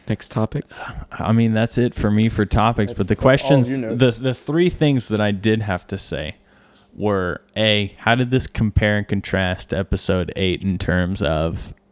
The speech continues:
Speaker 2: how did you like it?
Speaker 1: As a Star Wars fan, I'm gonna s-,
Speaker 2: Yeah.
Speaker 1: s-, there's three levels here. As a Star Wars fan,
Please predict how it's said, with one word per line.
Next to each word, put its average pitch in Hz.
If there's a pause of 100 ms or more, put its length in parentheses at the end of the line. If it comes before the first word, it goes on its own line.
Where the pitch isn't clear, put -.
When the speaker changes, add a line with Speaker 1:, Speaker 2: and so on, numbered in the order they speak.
(300)
Speaker 2:
how -
did 92
you 67
like 57
it? - (1400)
Speaker 1:
As 127
a 127
Star 123
Wars 139
fan, 143
I'm 123
gonna 147
s-, 117
Speaker 2:
Yeah. 67
Speaker 1:
s-, -
there's 123
three 139
levels 117
here. -
As 131
a 143
Star 123
Wars 117
fan, 131